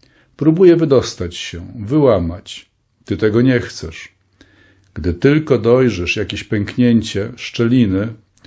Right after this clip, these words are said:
bierzesz trochę gipsu i wypełniasz je, ponownie wszystko scalając. Tym, co doda ci bodźca,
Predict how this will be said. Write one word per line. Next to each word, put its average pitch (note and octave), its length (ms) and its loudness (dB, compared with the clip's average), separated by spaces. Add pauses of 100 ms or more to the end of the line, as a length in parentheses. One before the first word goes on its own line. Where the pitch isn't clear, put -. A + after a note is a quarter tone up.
(380)
bierzesz D#3+ 360 2
trochę A#2+ 320 2
gipsu A2 720 -4 (160)
i D#3+ 80 -8
wypełniasz F#2+ 760 -2
je, G#2+ 120 -14 (640)
ponownie A#2+ 560 2
wszystko A2+ 440 -4
scalając. F2+ 1040 -8 (840)
Tym, G3 200 4
co - 140 0
doda A#2+ 240 4
ci A2+ 160 -6
bodźca, A#2+ 680 -2